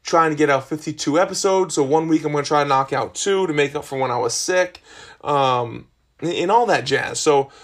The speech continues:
so I'm doing well. I'm trying to grind. I'm in the grind with you. People also ask me, they're like, "Justin, how do you find time for this? You got two small kids.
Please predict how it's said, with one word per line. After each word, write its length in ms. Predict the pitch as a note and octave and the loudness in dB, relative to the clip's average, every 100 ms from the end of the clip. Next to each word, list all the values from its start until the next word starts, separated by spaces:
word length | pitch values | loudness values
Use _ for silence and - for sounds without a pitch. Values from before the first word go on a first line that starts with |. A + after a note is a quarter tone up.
| - | -6
so 160 | D3 | 2
I'm 180 | D#3 A3+ | 4 4
doing 320 | G#3 A3 G#3+ | 2 0 2
well. 400 | F#3 G#3 G3+ G3 - | 2 4 4 0 2
I'm 200 | F#3 G3+ | 0 0
trying 240 | G3+ G3 | -2 -2
to 40 | |
grind. 480 | F3 D#3+ F#3 F#3+ F#3+ | -2 2 2 2 0
I'm 200 | F3+ F3 | 0 0
in 80 | F#3+ | 0
the 80 | F#3+ | -2
grind 480 | C#3+ E3 F3+ F3 D#3+ | 0 0 0 -2 0
with 180 | F#3+ E3+ | 0 -2
you. 300 | F#3+ F#3+ F#3 - - - | -6 -6 -8 -16 -18 -8
People 240 | A#3+ A#3+ | -2 0
also 260 | A3+ G#3+ G#3 | 0 2 0
ask 260 | G#3+ G#3 | 0 -2
me, 120 | D3+ | -4
they're 80 | C3 | 0
like, 180 | C3+ C3 | 0 -2
"Justin, 320 | F3 E3 - | -4 -4 -6
how 140 | - G3+ | -8 -8
do 60 | |
you 60 | A#3 | -6
find 280 | - F3 C#3+ | -4 -4 -4
time 240 | F3+ F3+ | -4 -4
for 100 | D3 | -4
this? 220 | A2+ - | -8 -8
You 60 | C3+ | -8
got 180 | - - | -8 -10
two 180 | - | -14
small 300 | A#3 G#3+ G3+ | -10 -2 -2
kids. 480 | G3 - D#3 D3+ D3 | -2 -4 -2 -2 -4